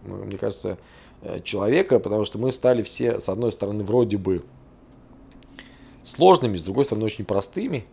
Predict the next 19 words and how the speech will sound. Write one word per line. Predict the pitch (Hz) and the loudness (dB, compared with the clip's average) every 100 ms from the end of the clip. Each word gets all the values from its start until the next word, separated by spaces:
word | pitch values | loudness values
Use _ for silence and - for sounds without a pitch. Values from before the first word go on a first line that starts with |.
| - - - - | -20 -20 -20 -6
Вот | 90 - | -4 -2
у | 110 | 2
нас | 110 110 | 2 2
очень | - 110 | 0 0
упростился | 98 110 - 117 - 101 | 4 2 4 2 2 0
эмоциональный | 92 101 104 101 | 2 2 4 2
язык. | 107 175 127 | 2 2 2
Я | |
всегда | - 110 98 | 2 4 6
говорю, | 95 87 | 4 2
что | 92 | -2
теперь | - 117 104 | 0 0 2
эмоциональный | 98 104 113 107 | 2 2 2 2
язык | 104 104 | 2 2
постсоветского | 104 - 101 - 104 | 0 2 0 0 0
человека, | 139 131 | 4 4
он | 117 | 6
как | 117 - | 4 4
триггер. | 113 101 82 | 6 4 4